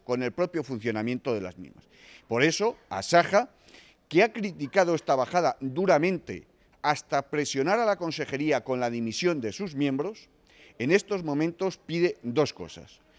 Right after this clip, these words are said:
Uno, que se cambie la norma de las cámaras agrarias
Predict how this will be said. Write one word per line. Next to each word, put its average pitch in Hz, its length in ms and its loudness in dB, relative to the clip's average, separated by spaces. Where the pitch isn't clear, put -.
Uno, 240 260 2
que 196 100 0
se 156 160 -4
cambie 202 560 -2
la 131 300 4
norma 131 500 2
de 113 120 -2
las 117 200 0
cámaras 180 440 -2
agrarias 156 560 -2